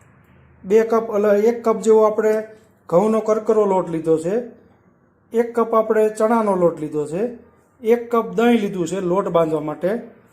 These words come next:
હવે લોટમાં આપણે સુધારેલી ઝીણી મેથી છે, લીલા ધાણા છે,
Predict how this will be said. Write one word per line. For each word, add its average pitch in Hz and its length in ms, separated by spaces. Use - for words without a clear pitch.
હવે 208 160
લોટમાં 226 440
આપણે 233 360
સુધારેલી 226 480
ઝીણી 214 280
મેથી 214 440
છે, 190 400
લીલા 202 260
ધાણા 208 400
છે, 180 380